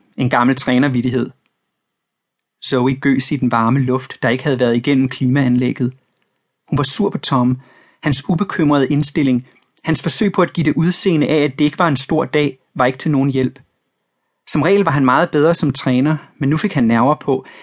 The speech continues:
netop som hun havde allermest brug for, at han var stærk. Hun overvejede at skifte ham ud med en anden træner, så snart de kom hjem til England.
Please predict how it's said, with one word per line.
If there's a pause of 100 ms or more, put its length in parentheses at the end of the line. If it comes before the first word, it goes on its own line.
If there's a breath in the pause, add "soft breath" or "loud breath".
netop
som
hun
havde
allermest
brug
for,
at
han
var
stærk. (800)
Hun
overvejede
at
skifte
ham
ud
med
en
anden
træner,
så
snart
de
kom
hjem
til
England.